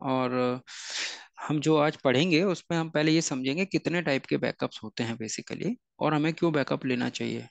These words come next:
और क्या बैकअप स्ट्रेटजी होनी चाहिए। अगर हमें ये कहा जाए कि बैकअप ले लो, तो हमें ये भी पता होना चाहिए कि हमारे पास जो बैकअप है वो रिस्टोर हम कर पाएंगे कि नहीं कर पाएंगे।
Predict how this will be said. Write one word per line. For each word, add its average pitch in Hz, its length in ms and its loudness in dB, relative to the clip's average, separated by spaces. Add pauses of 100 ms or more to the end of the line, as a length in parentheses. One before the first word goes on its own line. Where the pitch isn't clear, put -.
(100)
और 151 120 2
क्या 156 200 0
बैकअप 147 360 0
स्ट्रेटजी 135 500 -2
होनी 127 300 0
चाहिए। 117 380 -4 (340)
अगर 143 200 4
हमें 151 220 2
ये 160 240 6 (140)
कहा 131 220 2
जाए 135 320 2
कि 175 140 -2
बैकअप 135 380 0
ले 139 160 8
लो, 160 320 4 (680)
तो 165 60 4
हमें 147 260 4
ये 165 200 4
भी 190 120 2
पता 160 240 0
होना 139 220 -4
चाहिए 151 180 -4
कि 156 80 0
हमारे 135 300 2
पास 151 220 0
जो 151 120 0
बैकअप 135 420 0
है 156 80 4
वो 170 120 2
रिस्टोर 143 400 -2
हम 147 100 -2
कर 131 180 0
पाएंगे 151 360 2
कि 156 160 2
नहीं 151 180 4
कर 131 160 0
पाएंगे। 117 360 -8